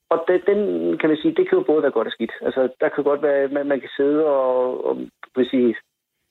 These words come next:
vende små frimærker, ikke? Altså, altså, det, du ved, at, at, øh, man kan, det kan også gå for meget i detaljen, ikke? At det kan blive sådan noget, kan man sige, lidt mere sådan, hvor man, hvor,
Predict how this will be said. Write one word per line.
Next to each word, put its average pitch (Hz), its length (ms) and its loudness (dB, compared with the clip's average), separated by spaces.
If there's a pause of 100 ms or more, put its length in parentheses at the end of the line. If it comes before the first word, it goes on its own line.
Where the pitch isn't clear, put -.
(100)
vende 131 240 2
små 143 220 2
frimærker, 127 380 2
ikke? 139 140 -2
Altså, 131 160 0
altså, 131 380 2
det, - 160 -4
du 139 60 -4
ved, 139 160 2
at, 131 120 2
at, 123 140 2 (120)
øh, 120 120 2
man 127 160 2
kan, 131 160 0 (360)
det 135 100 -2
kan 143 80 2
også 139 140 -2
gå 135 140 0
for 131 80 0
meget 135 320 2 (100)
i 127 40 -2
detaljen, 120 380 0
ikke? 139 120 2
At 123 60 0
det 127 100 0
kan 127 100 0
blive 127 160 2
sådan 139 140 0
noget, 123 380 2 (680)
kan 131 80 2
man 117 80 4
sige, 123 280 2 (340)
lidt 139 200 0
mere 135 180 4
sådan, 123 680 2 (220)
hvor 139 180 2
man, 135 220 2
hvor, 135 220 0